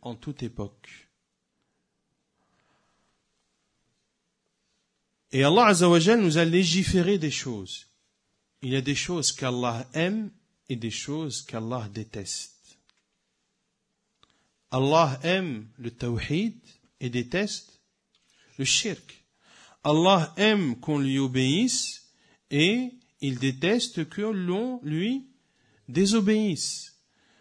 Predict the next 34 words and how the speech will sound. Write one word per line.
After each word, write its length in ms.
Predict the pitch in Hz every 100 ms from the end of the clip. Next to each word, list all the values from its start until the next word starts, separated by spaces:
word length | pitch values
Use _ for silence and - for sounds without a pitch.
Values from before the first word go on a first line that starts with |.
| _ -
Allah 420 | 147 170 165 143
aime 240 | 180 202 156
celui 260 | - 143
qui 140 | 139 127
fait 180 | -
le 120 | 120 110
bien 460 | 117 156 214 247 - _ _ _ _ _ _ _ _ _ _ _
et 140 | 135 120
déteste 460 | 123 123 175 208
celui 240 | - 165 175
qui 100 | 175
fait 160 | -
le 140 | 180 175
mal. 360 | 190 160 107 - _ _ _ _ _ _ _ _ _ _ _
Ainsi, 320 | 147 151 - 233
la 120 | 180
volonté 460 | 165 220 208 190
juridique 480 | 160 190 196 180 170
d'Allah 680 | 151 147 147 170 233 214 131 - _ _ _ _ _ _ _ _ _ _ _ _ _ _ _
est 380 | 165 185 247 262 _ _ _ _ _ _ -
que 120 | 135
les 120 | 131
bonnes 220 | 127 180
choses, 720 | 175 - 170 139 110 - _
Allah 380 | - 131 135 120
les 280 | 117 110 107
aime, 300 | 143 190 170 - _ _ _ _ _ 127
et 80 | 127
les 140 | 120 123
mauvaises 320 | 151 131 120
choses, 540 | - 127 151 143 -
Allah 320 | - 120 123 113
les 100 | 98
déteste. 760 | 101 - 104 - - _ _